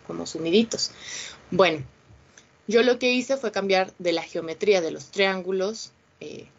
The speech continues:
que conocemos normales a otra geometría, ¿no? Entonces,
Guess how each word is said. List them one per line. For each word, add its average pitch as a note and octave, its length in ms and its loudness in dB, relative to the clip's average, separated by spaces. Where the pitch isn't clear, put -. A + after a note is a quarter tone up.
que F3+ 140 2
conocemos E3+ 680 -2
normales G#3 680 0
a G3 300 0
otra F3+ 280 -2
geometría, - 600 -14
¿no? - 120 -6
Entonces, C#4 380 -4